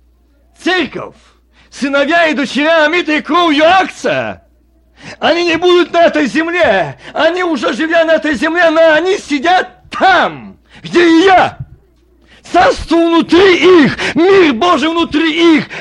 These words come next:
Они не боятся терроров, они боятся этих сегодняшних,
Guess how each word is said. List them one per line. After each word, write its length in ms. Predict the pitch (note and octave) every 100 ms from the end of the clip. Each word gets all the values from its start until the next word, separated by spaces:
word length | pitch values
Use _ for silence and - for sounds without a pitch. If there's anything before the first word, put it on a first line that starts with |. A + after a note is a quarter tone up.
| -
Они 300 | C4 F#4 F4
не 40 |
боятся 480 | E4 E4+ F4 - D#4
терроров, 640 | - D4+ F4+ F4 A#3 A3 - -
они 220 | E4 F#4
боятся 480 | E4+ F4 F4 - E4
этих 240 | D#4+ D#4+ - - C4+
сегодняшних, 720 | E4 F4+ F#4+ E4+ - E4+ F#3+